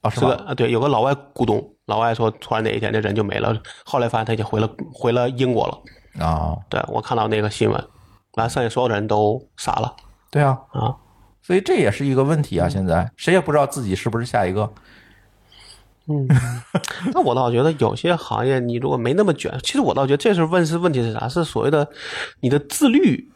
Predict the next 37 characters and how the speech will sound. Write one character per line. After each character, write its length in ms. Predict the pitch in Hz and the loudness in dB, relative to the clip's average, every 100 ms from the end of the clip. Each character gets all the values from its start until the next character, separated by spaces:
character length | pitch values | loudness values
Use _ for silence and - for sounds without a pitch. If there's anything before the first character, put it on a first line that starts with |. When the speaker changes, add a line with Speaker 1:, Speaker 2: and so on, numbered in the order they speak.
| - _ - | -20 _ -4
Speaker 2:
机 160 | 143 | 0
制 100 | 120 | 2
没 160 | 117 107 | 2 2
有， 200 | - 143 - - - _ _ _ _ _ _ - | -2 -4 -8 -20 -20 _ _ _ _ _ _ -10
就 100 | - | -2
行 300 | 143 - 127 | -2 0 2
业 100 | 165 | 4
自 220 | 175 - 220 | 2 2 2
律 160 | 226 | 4
没 160 | 131 50 | 2 -2
有。 60 | - _ _ _ - - - - - - _ _ - | -6 _ _ _ -20 -20 -20 -20 -20 -20 _ _ -8
我 180 | 147 156 | -2 2
给 120 | 190 | 2
你 100 | 233 | 2
举 200 | - 123 | 2 2
一 20 | |
个 100 | 135 | 2
最 140 | 143 | 2
明 180 | 160 127 | 2 2
显 140 | 151 135 | 2 2
的 100 | 117 | 2
例 280 | 151 180 | 2 2
子 80 | 123 | 2
啊， 80 | - | 2
Speaker 1:
嗯。 300 | 131 107 87 92 - - - - - - | 0 0 0 -4 -12 -12 -10 -8 -10 -6
Speaker 2:
就 120 | - | 0
这 160 | 156 160 | 4 4
个 120 | 147 | 4
游 260 | 127 120 131 | 2 4 4
戏 360 | - 277 170 - | 4 2 0 -4
和 180 | - 131 | -2 2
电 220 | 202 156 | 2 2
影 80 | - | -2
的 60 | |
分 240 | 127 202 208 | -2 0 0
级。 360 | - - - _ - - _ | 0 -2 -4 _ -20 -20 _
Speaker 1:
嗯。 300 | 104 101 87 | 2 4 2